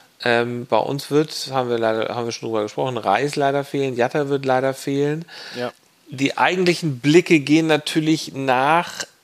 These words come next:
Speaker 1: Regensburg, wo Heidenheim spielen wird. Und da kann man mal hoffen, dass sie es nicht hinbekommen werden.
Speaker 2: Äh, dass Heidenheim es hin-,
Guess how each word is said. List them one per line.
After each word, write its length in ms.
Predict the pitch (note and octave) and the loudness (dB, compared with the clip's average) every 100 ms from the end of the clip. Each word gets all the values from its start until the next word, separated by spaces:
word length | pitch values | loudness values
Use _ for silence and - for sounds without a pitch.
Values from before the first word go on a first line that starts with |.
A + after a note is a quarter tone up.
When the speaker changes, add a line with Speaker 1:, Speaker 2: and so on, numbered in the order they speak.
| _ | _
Speaker 1:
Regensburg, 1200 | C3 A#2+ D3 A3+ G3+ A2 - - G#2+ G#2+ E3+ F3+ - | -2 2 4 4 2 -2 -6 -4 2 4 2 0 -10
wo 320 | - D3 D3 | -2 0 4
Heidenheim 480 | F3 F3+ C#3 G#2 A2 | 4 2 -2 -4 -6
spielen 520 | - - G#2 G2 F2+ | -8 -8 -6 -6 -6
wird. 340 | A2+ D#3 E3 | -4 -4 -4
Und 380 | - C3+ C3+ C3+ - _ _ - - | -10 -8 -8 -10 -16 _ _ -20 -4
da 680 | - B2+ D#3 F3+ G3+ A3 B3 - - - - - - - - - - - - - - - | 0 2 2 2 0 -4 -8 -18 -20 -20 -20 -20 -20 -20 -20 -20 -20 -20 -20 -20 -18 -4
kann 180 | E3 E3+ | 2 4
man 140 | E3 | 4
mal 460 | D#3+ D#3 D#3 D#3 D#3 - - - - - | 6 6 6 2 0 -8 -14 -16 -14 0
hoffen, 320 | F#3 - D#3+ | 0 2 2
dass 220 | C3+ C3+ | 2 2
sie 360 | - C3 C3 C3+ - _ _ - | 2 2 2 0 -6 _ _ -18
es 160 | - | -10
nicht 160 | C#3+ B2 | -6 -2
hinbekommen 580 | C3 A2 G2 G#2+ F#2 F2 | -2 -2 -2 0 -2 -2
werden. 400 | F2+ E2 E2+ - _ _ _ - - - - - - - - - - - - _ _ _ _ _ _ - - - - - - - - - - - - - - - _ _ _ _ _ _ _ - | -2 -2 -6 -16 _ _ _ -20 -20 -20 -20 -20 -20 -20 -20 -20 -20 -20 -20 _ _ _ _ _ _ -20 -20 -16 -14 -14 -14 -18 -20 -20 -20 -20 -20 -20 -20 -20 _ _ _ _ _ _ _ -6
Speaker 2:
Äh, 600 | C#3+ D3+ C#3+ C#3+ C#3 B2 | 0 2 2 2 0 -4
dass 180 | A#2 B2 | -4 0
Heidenheim 360 | E3 E3 D3 | 2 2 -2
es 100 | C3+ | -4
hin-, 160 | C#3+ D3 | -8 -8